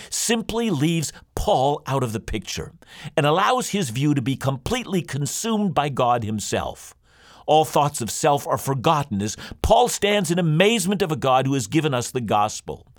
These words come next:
He's completely enraptured in God. The only mention that Paul makes of self is when he remembers that he contributes nothing to God and that God's splendor is in no way enhanced by him. And as Paul ends this brief section of worship,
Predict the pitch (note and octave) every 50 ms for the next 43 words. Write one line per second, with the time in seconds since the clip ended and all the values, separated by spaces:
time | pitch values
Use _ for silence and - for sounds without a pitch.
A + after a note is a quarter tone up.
0 | _ - - - - - - F3 F#3 - - F3+ E3 - A#3+ B3 F3 G3 E3+ E3
1 | D3+ C#3+ A#2+ C3 E3+ F3+ F#3+ F#3 - - - E3+ F3 E3+ A3 G3+ D#3 D3 C3+ G#2
2 | A#2 A2 F#2+ F#2 F2+ - - - - - _ - _ - - - - - F3 G3+
3 | B3 B3+ A#3 A3+ G3+ - - - A#2 B2 C#3 F#3 G3+ A3 - - G#3 G3+ F3+ D#3
4 | - - - - E3+ F3 E3 D3 C#3+ D3 C#3+ - - C3 B2 - - - E3 C#3+
5 | C3+ C3 - C3+ B2 - D3+ D#3+ C#3 - - - - - - A#3 B3 A3+ B3 A#3
6 | G3 F3 A3+ B3+ B3+ A#3 D#3+ C3 A2+ A#2+ C#3+ D3 - - - - - - D3+ C3
7 | B2 D3 A3 B3 G#3 - G3+ F3+ F3 - F3+ F3+ D#3 F#3 G3 F#3 - - C#3 D3+
8 | F#3 F#3+ - - G3 F3+ E3+ - - - G3+ G3 D3 A#2 B2 G2+ F2+ E2+ E2+ E2+
9 | - - - - - E3 D#3 C#3+ D3+ C#3 A2 - F3+ G#3 A3 A3 D#3 - - -
10 | - E3 D#3+ D3+ D3 E3 - F#3+ E3 - - F#3+ E3 D#3 D#3+ F#3+ C#4+ D4 D4 C#4+
11 | B3+ B3+ A#3+ A#3 - - F#3 E3 D#3 B2+ C#3 D3+ C#3+ D3 C3+ - - - - B2
12 | C3 C3 A2 G#2+ G#2 F2+ D2+ - - - _ _ _ _ _ _ _ _ _ -
13 | - - - - _ - C3 C#3 D3 - - - F3+ E3 D3 C#3+ D#3 D#3 C#3+ G2
14 | B2+ C3 G#2+ F#2+ G2+ D3 D#3+ D#3+ C#3+ - - - F3 D3+ - - C#3 C3 A#2+ A2
15 | A#2 D3 F3+ F#3+ - - C3+ A#2